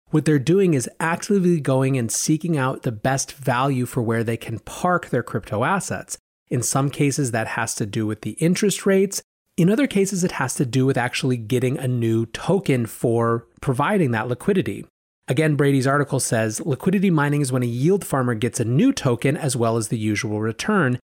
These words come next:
in exchange for the farmer's liquidity." Richard Ma of QuantStamp put it this way.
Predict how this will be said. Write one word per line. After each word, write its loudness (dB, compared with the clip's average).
in 0
exchange 0
for -4
the 0
farmer's -4
liquidity." -2
Richard 2
Ma 2
of -4
QuantStamp -2
put -12
it -4
this 2
way. -6